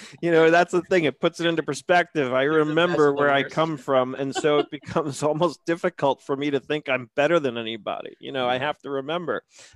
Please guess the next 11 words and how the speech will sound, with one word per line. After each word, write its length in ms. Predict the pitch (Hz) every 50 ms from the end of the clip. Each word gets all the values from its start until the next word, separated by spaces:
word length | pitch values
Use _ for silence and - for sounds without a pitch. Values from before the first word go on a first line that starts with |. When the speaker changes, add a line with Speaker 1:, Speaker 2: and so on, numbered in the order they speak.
| _ -
Speaker 1:
I 200 | 165 165 156 156
was, 200 | 147 139 127 _ _
I'm, 180 | 147 156 156 151 -
I'm 160 | 151 147 151
still 300 | - - _ 196 208 180
far 280 | - - 160 143 139 135
from 220 | - - 135 120
perfect. 460 | _ - 131 131 _ - 135 _ _
I 60 | 127 127
was 120 | 123 113
definitely 480 | _ 156 156 151 - - 147 131 117